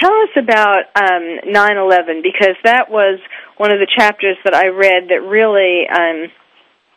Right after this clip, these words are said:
made me cry. Um, t-, why don't you just tell us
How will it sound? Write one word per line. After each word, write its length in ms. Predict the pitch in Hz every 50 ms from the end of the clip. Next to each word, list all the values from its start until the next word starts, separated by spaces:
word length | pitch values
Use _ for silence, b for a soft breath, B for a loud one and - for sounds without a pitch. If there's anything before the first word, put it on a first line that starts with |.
| _ _ _ _ -
made 220 | 185 185 185 170
me 120 | 180 170
cry. 580 | - - - 185 175 165 151 135 123 131 127 - -
Um, 720 | - 170 170 160 160 156 151 151 139 131 - - 87 - -
t-, 240 | - 143 190 - - -
why 160 | 196 220 214 214
don't 100 | 196 143
you 80 | 180
just 160 | 180 180 - - -
tell 80 | 185 160
us 100 | 156